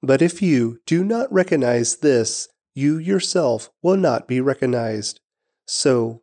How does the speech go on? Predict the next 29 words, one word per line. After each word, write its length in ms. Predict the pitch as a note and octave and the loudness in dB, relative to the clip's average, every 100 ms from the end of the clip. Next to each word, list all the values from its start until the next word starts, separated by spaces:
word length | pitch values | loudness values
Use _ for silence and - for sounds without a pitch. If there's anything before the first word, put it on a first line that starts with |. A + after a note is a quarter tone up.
| - | 0
my 160 | D3+ | 0
dear 220 | E3 G#3 A3 | 2 0 0
brothers 400 | C#3 A#2 A#2 C3 | 0 0 0 0
and 140 | B2+ | -2
sisters, 720 | - A#2 - A#2 A2 A2 - _ - | -2 -4 0 0 0 -4 -12 _ -4
be 120 | E3+ | -2
eager 500 | G#3+ A#3+ G3 C3+ A2 | -2 -4 -2 0 0
to 160 | - D#3 | -2 -2
prophesy, 800 | D#3+ C#3+ B2 - A#2 A2 G#2+ - - | -2 -4 -4 0 0 0 -6 -10 -2
and 140 | F3+ | 0
don't 260 | F3+ F#3+ B3 | 2 0 0
forbid 440 | - A#3+ D#3+ A#2+ | -4 0 0 0
speaking 460 | - - E3+ C3 A2+ | -4 -6 -6 -4 -2
in 160 | A#2+ A#2+ | -2 0
tongues, 560 | C#3 B2 A2+ A2+ - _ - | -2 -2 -4 -10 -14 _ 0
but 160 | D3 D3 | 0 2
be 160 | E3 | 0
sure 380 | F3 - B2+ A2+ | 0 2 2 2
that 260 | A2 D#3+ D#3+ | 0 -2 0
everything 460 | G#3 A3 G#3+ B3+ | 0 0 0 0
is 180 | C4 A#3+ | 0 0
done 260 | - C3+ C#3 | 2 0 0
properly 720 | - E3 - A#2+ A#2 A2 G#2 - | 0 -2 -2 -2 -2 -4 -6 0
and 200 | F3+ F#3+ | 0 2
in 240 | G#3 F3 | 0 0
order. 600 | G3+ F#3 C#3 A2+ A2 A2 _ _ _ _ _ _ _ _ _ _ | 0 2 2 0 -2 -6 _ _ _ _ _ _ _ _ _ _
First 440 | - A#3+ A#3+ - - | 0 2 2 -2 0
Corinthians 880 | C4+ A#3 C3 B2 A#2+ A#2+ A#2+ - _ | 4 4 4 4 6 4 2 -4 _
fifteen. 840 | - B2 - - C3+ A#2 G#2+ G#2+ | 0 0 0 2 4 4 2 -2